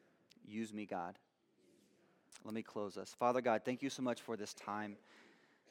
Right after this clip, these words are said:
God, I pray against the do mentality in my life and in these people's lives, God, that we would not be people that think we can accomplish things on our own, God. I know that's our default, is to rely on our strengths.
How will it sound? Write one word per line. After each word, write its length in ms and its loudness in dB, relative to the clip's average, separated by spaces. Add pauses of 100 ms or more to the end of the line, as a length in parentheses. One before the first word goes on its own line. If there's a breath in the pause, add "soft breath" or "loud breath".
(280 soft breath)
God, 160 12
I 80 12
pray 340 12
against 400 12
the 60 2
do 200 6
mentality 760 8 (140)
in 180 0
my 180 12
life 340 12
and 80 2
in 120 2
these 160 0
people's 400 -4
lives, 260 8
God, 200 10
that 100 4
we 160 4
would 140 4
not 200 10
be 140 0
people 320 -4
that 120 -2
think 240 0
we 120 2
can 260 0 (320 soft breath)
accomplish 520 2
things 240 0
on 100 0
our 80 0
own, 200 0
God. 220 6
I 80 6
know 220 6
that's 200 4
our 100 0
default, 500 0
is 100 -4
to 140 -6
rely 320 8
on 120 2
our 120 0
strengths. 680 -6